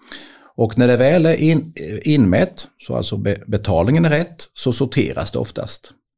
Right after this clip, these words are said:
Och då sorterar man det efter de behov och de klasser som, som sågverket behöver för att få ut de produkter som de sen har sålt. Sen går stockarna in i sågen.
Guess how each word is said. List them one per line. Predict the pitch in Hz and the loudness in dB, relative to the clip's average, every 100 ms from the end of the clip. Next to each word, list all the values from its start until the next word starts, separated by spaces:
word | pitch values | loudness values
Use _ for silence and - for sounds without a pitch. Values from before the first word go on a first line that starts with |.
| _ - - _ _ _ | _ -20 -20 _ _ _
Och | - | -2
då | 110 | 0
sorterar | 107 127 156 131 98 95 | 2 0 2 2 2 0
man | 95 | 0
det | 95 101 | 0 0
efter | 101 - 107 | -2 -2 0
de | 98 92 | 0 0
behov | 92 107 87 - | 0 0 -2 -2
och | 95 | -2
de | 87 | -2
klasser | - 101 110 98 | -2 -2 -2 -6
som, | - 92 90 | -6 -8 -8
som | - 101 | -6 -4
sågverket | 107 107 92 - 90 - | -2 -2 -4 -8 -8 -4
behöver | 101 - 90 | -4 -4 -4
för | 135 | -4
att | 120 | 0
få | 131 | 0
ut | 101 | 2
de | 98 90 | -2 -2
produkter | 104 - - - | -4 -4 -8 -10
som | - | -6
de | 104 | -4
sen | - - | -4 -4
har | 104 | -6
sålt. | 90 - - - - _ _ _ _ _ _ _ _ - - - | -6 -8 -10 -18 -20 _ _ _ _ _ _ _ _ -12 -10 -4
Sen | - 120 160 190 | 0 2 2 2
går | 170 | 2
stockarna | 190 170 131 131 | 2 2 2 4
in | 123 104 | 4 2
i | |
sågen. | 104 110 78 110 226 | 4 2 2 2 0